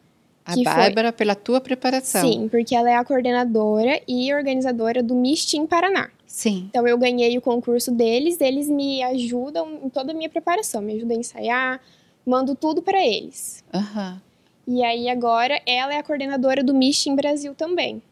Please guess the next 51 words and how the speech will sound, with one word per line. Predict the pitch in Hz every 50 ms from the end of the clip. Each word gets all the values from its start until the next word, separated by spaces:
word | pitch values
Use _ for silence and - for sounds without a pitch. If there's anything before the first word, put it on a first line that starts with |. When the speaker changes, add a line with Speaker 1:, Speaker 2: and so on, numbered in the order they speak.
| _ _ _ _ _ -
Speaker 2:
Ela | 233 226 220 220 226
é | 233 240 233 233
que | - - 269
organiza | 247 247 247 277 285 302 277 262 269 269 294
esse | 294 294 - -
concurso | - 311 302 294 - 285 277 -
também, | 311 320 311 247 214
mas | 214 226 226 233
é | 233 233
meninas | 240 233 240 240 233 247
de | 247 247
todos | - 254 254 254 269
os | 302
estados, | 320 - - 254 214 208 214 220
Amazonas, | 220 226 233 233 226 233 226 233 247 254 240 233 220 220 220 214 214 214 - - - - - _ _ -
Rio | - 233 233
de | 220
Janeiro, | 262 269 269 254 240 233 - 240 233 233 220 220
Speaker 1:
Quantas | 226 -
Speaker 2:
Santa | - 240 226 220
Speaker 1:
meninas | 208 202 240 -
são? | 247 240 240
Speaker 2:
Catarina. | 240 226 220 220 233 240 247 233 226 220 214 208 208 220 _ _ _ _ _ _ _ - - - _ _ -
Olha, | 233 233 233 - -
exato, | 254 294 349 311 285 269 294 330 339 330
eu | 294
não | 285 294 339
sei | - - 359 330
te | 330 -
falar, | - 392 415 349 247 214 220
mas | 220 220 220 233
eu | 240 240 240
acho | 233 240 -
que | - -
são | - 269 254 254 254 254 - _ - 381
mais | 262 247 254 262 294 311
ou | 311
menos | 294 277 277 -
por | - 277
volta | 254 262 269 - 285
de | 247 - 370 381
vinte. | 247 233 214 202 214 - -
Não | 247 262 311
tem | 359 359 339
todos | 330 277 247 254
os | 254 262
estados, | 262 - 247 233 247 269 277
mas | 269 262 269 302 - -
tem | - 269 262 277 294
a |
maioria. | 285 277 269 294 330 349 339 262 202 190 185 190 220